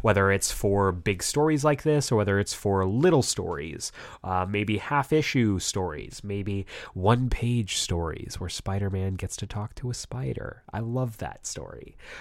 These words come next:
Um, anytime that they get to spend together, Peter Parker and Stephen Strange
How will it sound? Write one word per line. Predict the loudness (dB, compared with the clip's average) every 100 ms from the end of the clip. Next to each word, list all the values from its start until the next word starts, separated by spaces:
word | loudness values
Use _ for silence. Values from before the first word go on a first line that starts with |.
| -8 2
Um, | 6 6 4 0 -10 -6 2
anytime | 4 4 4 4 6
that | 4
they | 4 2
get | 2
to | 0
spend | -2 -2 -2
together, | -2 0 0
Peter | 4 4
Parker | 6 4 4
and | -2
Stephen | -2 -4 -4
Strange | -6 -4 -2 -2 -4